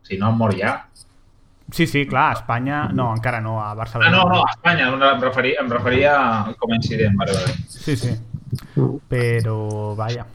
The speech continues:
Speaker 2: que és, és per reflexionar-hi, però... No sé, jo crec que és molt complicat dir què passarà, perquè, primer, eh, la gent té memòria molt curta, eh, i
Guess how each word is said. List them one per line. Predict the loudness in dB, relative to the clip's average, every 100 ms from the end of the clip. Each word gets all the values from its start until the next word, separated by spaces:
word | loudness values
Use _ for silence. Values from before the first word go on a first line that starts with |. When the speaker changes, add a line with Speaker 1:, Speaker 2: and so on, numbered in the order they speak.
| -18 -8
Speaker 2:
que | -6 -6
és, | -8 -18 -18 -12 -6
és | -6 -8 -16 -8
per | -4 -2
reflexionar-hi, | -2 -2 0 0 2 0
però... | 0 0 0 0 -4 -12 -20 -20 -20 -20 -20 -20 -20 -20 -20 -10 -2
No | -2
sé, | 0 -4 -2
jo | 0
crec | 0
que | 2
és | 0
molt | 2
complicat | 2 2 2 0
dir | -2
què | -2
passarà, | -2 0 0 0
perquè, | -2 -2 -4 -4
primer, | 0 2 2 0
eh, | -4 -8 -8 -12 -12 -12 -6
la | -2 -2 0
gent | 0 2
té | 2
memòria | 2 2 2
molt | 0 0
curta, | -2 -2 -4 -8 -12 -20 -20 -18 -12
eh, | -10 -10 -12 -12
i | -8